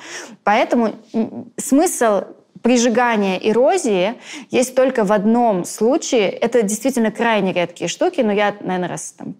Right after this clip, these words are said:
пять в жизни так делала, когда, э, вот так как эта ткань очень-очень нежная,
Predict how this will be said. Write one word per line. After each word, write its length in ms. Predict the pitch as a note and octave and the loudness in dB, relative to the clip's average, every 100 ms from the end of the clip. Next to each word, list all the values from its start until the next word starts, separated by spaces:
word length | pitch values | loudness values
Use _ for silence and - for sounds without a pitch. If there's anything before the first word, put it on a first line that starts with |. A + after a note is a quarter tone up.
| - | -4
пять 220 | F#3+ F#3 | -2 0
в 60 | E3 | -2
жизни 360 | E3 D#3 - | -6 -6 -8
так 180 | F3 E3+ | -6 -4
делала, 420 | A3 C4 F4 F#4 F#4 | -2 0 2 0 -2
когда, 640 | G#3 F#3+ G#3 A3+ A#3+ A#3+ | -2 0 0 2 2 0
э, 320 | G#3+ - F#2 - | -2 -6 -8 -4
вот 220 | G#3 - | -6 -2
так 160 | A3+ | -2
как 100 | G#3 | 0
эта 240 | G#3 G#3+ G#3+ | -4 -2 -4
ткань 480 | G#3 - - G#3+ A3 | -4 -6 -2 0 2
очень-очень 640 | A#3 A3 A3 G#3+ G#3+ A3 | 0 0 -2 -2 0 2
нежная, 580 | B3 C#4+ C#4+ B3 E3 - | 2 2 0 0 0 -4